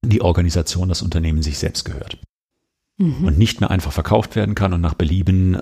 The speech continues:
Speaker 1: auch irgendwie wieder geändert werden kann. Was ja teilweise bei Unternehmen passiert, wenn die eine Transformation vollzogen haben, dass irgendwann auch die Schraube wieder zurückgedreht wird.
Speaker 2: Ja.
Speaker 1: Hm? Ähm,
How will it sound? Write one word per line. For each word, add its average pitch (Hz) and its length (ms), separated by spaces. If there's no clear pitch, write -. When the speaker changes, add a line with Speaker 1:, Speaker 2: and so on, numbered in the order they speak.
Speaker 1:
auch 78 140
irgendwie 87 320
wieder 82 160
geändert 76 420
werden 73 220
kann. - 260
Was 80 220
ja 82 80
teilweise 80 340
bei 80 80
Unternehmen 76 460
passiert, 92 420
wenn 90 140
die 80 60
eine 76 120
Transformation 80 680
vollzogen 92 500
haben, 101 260
dass - 320
irgendwann 85 540
auch - 280
die 87 300
Schraube 76 360
wieder 87 160
zurückgedreht - 560
wird. - 200
Speaker 2:
Ja. 165 300
Speaker 1:
Hm? - 180
Ähm, 82 680